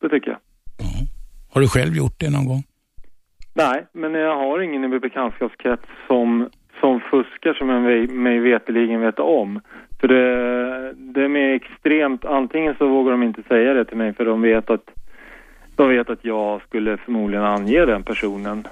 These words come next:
Speaker 1: för att jag har det behovet när gällande min, min egen familj och min dotter. Så det är klart att det, man väljer väl vilka man vill säga det till.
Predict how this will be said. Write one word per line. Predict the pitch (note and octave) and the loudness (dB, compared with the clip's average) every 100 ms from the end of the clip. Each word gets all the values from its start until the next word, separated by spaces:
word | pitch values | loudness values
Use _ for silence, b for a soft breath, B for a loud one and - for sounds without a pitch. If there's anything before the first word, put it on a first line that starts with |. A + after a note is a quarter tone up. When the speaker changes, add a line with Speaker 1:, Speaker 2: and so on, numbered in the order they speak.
| - | -14
Speaker 1:
för | - B2 G#2+ | 0 2 2
att | G#2 - - - | -4 -10 -20 -18
jag | - A#2 G#2+ G#2 | -6 -2 -2 -2
har | G#2 G#2+ G#2 | -4 -4 -4
det | G2+ G2+ G2 | -6 -8 -10
behovet | - A2+ G#2+ B2 C3 G#2+ A2+ | -4 -4 0 -2 -2 -4 -2
när | |
gällande | A2 G#2 G2+ G#2 G#2 | -2 0 -2 -2 -4
min, | G#2+ G#2+ G2+ G2 b b b | -4 -4 -6 -8 b b b
min | A#2 G#2+ | 4 4
egen | G2 G2+ G2 | 2 0 -2
familj | G#2+ B2 B2+ G2 | 2 2 2 -2
och | |
min | G#2 G#2 G#2+ - | -2 -4 -4 -8
dotter. | - A2+ - - E3 - - - _ | 0 0 0 -2 -2 0 -6 -20 _
Så | - | 0
det | B2 | 2
är | C#3+ | 2
klart | A#2 G#2 - | -2 -6 -6
att | - - - _ _ _ | -16 -18 -20 _ _ _
det, | A2+ A2+ A2 A2 A2+ | -2 0 0 -2 -6
man | A2+ B2 A#2+ | -4 2 2
väljer | A2+ A#2 B2+ | 4 2 0
väl | A#2+ A#2 | -2 -4
vilka | G#2+ A2 A2 | -4 -6 -4
man | A2 G#2+ | -4 -2
vill | G#2+ - | -4 -4
säga | G#2+ G#2+ | -2 -2
det | G#2+ | -4
till. | - | -8